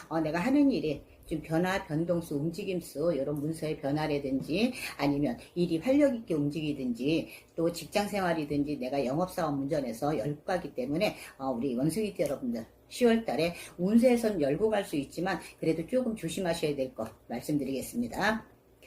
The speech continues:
어, 서른 살 임신생분들, 어, 서른 살 임신생분들이, 어, 시월 달 운에 내가 변화, 변동, 운서, 운, 이런 운이 찾아와요. 어, 내가 뭐 직장에서라든지 또 뜻하지 않게 사람으로 인해서 내가 괜히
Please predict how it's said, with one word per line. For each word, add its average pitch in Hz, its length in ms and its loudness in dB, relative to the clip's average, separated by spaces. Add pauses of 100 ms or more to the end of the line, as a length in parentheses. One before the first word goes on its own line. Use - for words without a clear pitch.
(380)
어, 165 140 -2
서른 294 340 8
살 254 240 6
임신생분들, 196 920 4 (680)
어, 190 160 4
서른 302 280 8
살 285 200 6
임신생분들이, 226 920 6 (240)
어, 185 180 6
시월 330 420 6
달 226 220 4
운에 165 380 4 (140)
내가 202 300 6
변화, 226 460 4
변동, 175 480 4
운서, 202 340 4
운, 156 380 2
이런 190 360 2
운이 226 220 6
찾아와요. 151 560 0 (280)
어, 165 240 4
내가 160 260 6
뭐 165 160 4
직장에서라든지 165 1160 2
또 170 120 0
뜻하지 262 380 2
않게 180 180 0
사람으로 226 500 4
인해서 143 600 2 (220)
내가 151 420 0 (260)
괜히 156 640 4